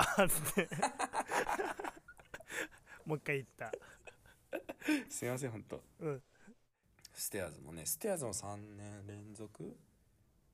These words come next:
Speaker 2: かな？
Speaker 1: うん。
Speaker 2: だと、いや、
Speaker 1: かな？
Speaker 2: 二年かな？いや、三年かな？まあ、ステアーズも多分、同じぐらい出てるはず。
Speaker 1: うんうん。
Speaker 2: はい。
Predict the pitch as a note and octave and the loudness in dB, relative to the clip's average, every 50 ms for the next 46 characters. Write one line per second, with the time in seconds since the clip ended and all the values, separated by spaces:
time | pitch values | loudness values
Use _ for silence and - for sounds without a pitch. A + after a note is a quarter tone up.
0 | _ _ - - A2 B2+ D#3+ G3 - - - - _ _ - E3 D3+ D3+ D3 C3+ | _ _ -10 -6 -4 -4 -4 -6 -10 -16 -20 -20 _ _ -4 -2 0 0 -2 -4
1 | B2+ B2 A#2+ A#2 - _ _ - - _ _ _ _ _ _ - _ - _ - | -6 -10 -12 -14 -16 _ _ -20 -20 _ _ _ _ _ _ -20 _ -20 _ -20
2 | _ _ _ _ _ G#2 G2+ G2 G2+ - - - - - - B2+ C#3+ - - C3+ | _ _ _ _ _ -10 -10 -10 -10 -16 -18 -18 -18 -10 -6 -6 -6 -6 -8 -12
3 | B2 A#2+ C#3 F#3 A3 G3 A#2+ G2 G2 - - - - - - - - C#3+ D3+ - | -10 -6 -6 -6 -4 -6 -6 -8 -10 -12 -14 -16 -16 -18 -18 -10 -8 -8 -8 -6
4 | - - - D#3 D#3 D#3 D#3 D#3 D#3 D3+ A#2+ A#2 A#2 A2+ - - A#2 A2+ - - | -10 -8 -6 -4 -4 -4 -4 -6 -4 -2 -2 -2 -2 -4 -6 -6 -2 -2 -2 0
5 | - E3+ D#3 C3 A#2 A2+ G#2 F#2+ A2+ G#2+ F#2+ F#2+ F2+ F2 E2 - - _ _ _ | 2 2 2 2 0 -4 -4 -4 -4 -4 -4 -6 -10 -10 -12 -16 -20 _ _ _
6 | _ _ - - - - - _ - _ - G2+ G2 G2+ G2 G2 G2+ G2 G2 F#2+ | _ _ -20 -20 -20 -20 -20 _ -20 _ -12 -8 -6 -6 -4 -4 -4 -4 -4 -2
7 | F2+ G#2+ - G#2 F#2 F2 G#2 G2 - F#2 F2+ E2+ D#2+ - - - - - - - | -2 0 -2 0 -2 -2 0 0 0 -2 -2 -6 -8 -10 -12 -18 -20 -20 -20 -20
8 | - - - _ - _ - - - - F3+ C3 A2+ G#2 F#2+ G2+ G#2+ G2 - - | -20 -20 -20 _ -20 _ -20 -20 -12 -8 -6 -6 -6 -8 -10 -14 -16 -18 -18 -20
9 | - - - - _ - _ _ - - _ - - F2 E2 - | -20 -20 -20 -20 _ -20 _ _ -20 -20 _ -14 -12 -12 -12 -12